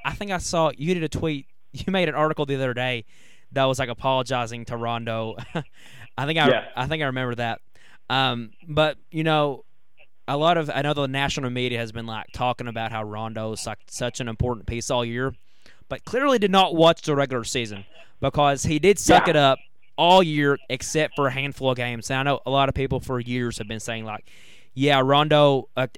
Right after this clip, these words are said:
Speaker 1: actual, like, fans of his teams that he's played on have been like, "Yeah, he sucks," until, like, a national T V game, which has been true.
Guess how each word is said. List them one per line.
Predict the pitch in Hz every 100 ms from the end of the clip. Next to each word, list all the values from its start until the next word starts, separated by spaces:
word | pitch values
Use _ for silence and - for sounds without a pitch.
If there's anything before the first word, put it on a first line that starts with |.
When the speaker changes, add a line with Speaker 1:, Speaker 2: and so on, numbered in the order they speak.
| -
Speaker 1:
actual, | 131 - 147 127
like, | 113 104 - - -
fans | 135 127 120 123
of | 113
his | 120 - -
teams | - 127 123
that | 113
he's | 104
played | 120 117
on | 107
have | 104
been | 110
like, | 104 -
"Yeah, | 120 113
he | 123
sucks," | 120 147 135 117 - - - - - - -
until, | 123 120 - 127 127 120 117
like, | 117 113
a | 117
national | 117 120 110 123 113
T | 110 117
V | 104
game, | 104 92 98 - - -
which | 170 -
has | 185
been | 170 143
true. | - 143 107